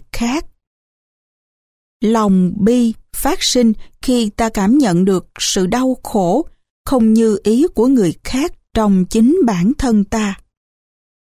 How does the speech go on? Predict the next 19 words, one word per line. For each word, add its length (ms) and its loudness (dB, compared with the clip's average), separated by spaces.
Chỉ 180 2
có 240 -2
như 300 2
thế 380 -2
ta 140 -2
mới 180 2
thực 260 -4
sự 300 -2
cảm 240 0
thông 320 0
được 280 -2
với 180 0
người 320 0
khác. 300 -4
Nếu 240 0
không, 280 0
ta 200 -2
sẽ 180 -2
tiếp 240 -2